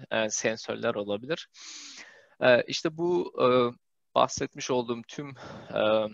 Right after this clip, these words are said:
veri üreticileri, e, burada Norgate ismini verdiğimiz, e, bu, e, cihaza bağlanabiliyor ve, e, e, Norgate işte, e, aslında her geçen gün daha da,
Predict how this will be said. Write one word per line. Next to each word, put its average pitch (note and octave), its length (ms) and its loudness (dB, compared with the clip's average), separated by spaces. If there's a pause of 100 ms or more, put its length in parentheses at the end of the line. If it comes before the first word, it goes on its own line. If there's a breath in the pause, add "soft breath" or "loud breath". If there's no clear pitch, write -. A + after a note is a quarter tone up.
(1160)
veri A#2+ 280 0
üreticileri, A2 840 -4 (380 soft breath)
e, A2+ 40 4 (280)
burada B2+ 380 2
Norgate B2 500 -2
ismini A2+ 300 -8
verdiğimiz, A2 840 -2
e, A#2 40 -4 (280)
bu, A2 440 -8
e, A2 220 0
cihaza A2 440 0
bağlanabiliyor A#2+ 840 0
ve, C3+ 220 6 (540 soft breath)
e, A#2 40 8 (1200 soft breath)
e, A#2+ 60 0 (180)
Norgate C3 600 0 (280)
işte, - 440 -4 (200)
e, A2 40 -6 (340)
aslında - 300 -6
her C3 260 6
geçen A#2+ 400 -4
gün A#2 160 -12
daha A2+ 340 4
da, G#2+ 220 2